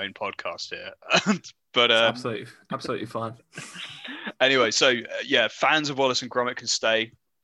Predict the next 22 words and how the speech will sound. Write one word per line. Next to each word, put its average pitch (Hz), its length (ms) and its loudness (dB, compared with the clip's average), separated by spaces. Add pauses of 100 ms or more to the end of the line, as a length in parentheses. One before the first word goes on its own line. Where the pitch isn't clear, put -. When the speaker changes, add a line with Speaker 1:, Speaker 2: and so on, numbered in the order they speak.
(600)
Speaker 1:
Others, 117 600 2 (200)
colonists 123 540 0
on 110 120 -2
the 107 80 -6
moon. 98 420 -4 (440)
Speaker 2:
Yeah, 120 240 -2
Speaker 1:
And 131 160 -4
Speaker 2:
they're 113 100 0
Speaker 1:
you - 120 4
Speaker 2:
on, 98 80 -10
they're 123 100 0
Speaker 1:
also, 113 280 2
Speaker 2:
on 104 40 -2
the 107 60 -6
moon. 110 180 -10 (340)
Speaker 1:
y-, 135 80 -12 (140)
you 131 160 0
will 139 160 0
have 127 400 -2 (360)
the 113 220 -2 (160)
largest 117 840 0 (280)
space - 680 -2